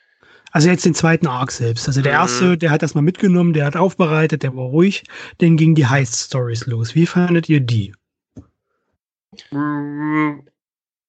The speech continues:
Speaker 2: also ich fand sie lustig. Ich fand sie auch ganz gut umgesetzt, weil sie sich in der, da haben sie sich noch an ihre eigenen Regeln, was Zeitreisen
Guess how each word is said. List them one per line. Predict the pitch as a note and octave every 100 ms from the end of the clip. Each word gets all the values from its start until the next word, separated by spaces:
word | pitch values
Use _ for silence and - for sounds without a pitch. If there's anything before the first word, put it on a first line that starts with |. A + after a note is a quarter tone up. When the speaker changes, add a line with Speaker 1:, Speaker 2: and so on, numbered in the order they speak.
| _
Speaker 2:
also | C#3+ C3+
ich | D3 D3 -
fand | - C#3+ D3+
sie | - C#3+ C3
lustig. | B2 C3 C#3+ F3 - - G#3 E4+ - - -
Ich | - C3+ -
fand | C#3+ D3+
sie | D3 C3+
auch | C#3 C3+
ganz | C3+ C3+ -
gut | B2 -
umgesetzt, | B2 C#3 E3+ F3+ G3+ - -
weil | C3+ C#3+
sie | D3
sich | C#3 C#3 C3+
in | - C3+ C3
der, | C3 B2+ C#3 D3 D#3+ _ _ _ _ _ _ _ _ _ -
da | B2 C#3
haben | D#3+ E3+
sie | D3
sich | C#3+ C#3+
noch | D3+ C#3
an | - C3+
ihre | C#3 C#3 B2 -
eigenen | B2+ C#3 D3 C#3 C3
Regeln, | B2 B2+ D3 E3+ D#3 D3 C#3+
was | C3+ -
Zeitreisen | - C3 D3+ - B2 C3 C3+ B2+ B2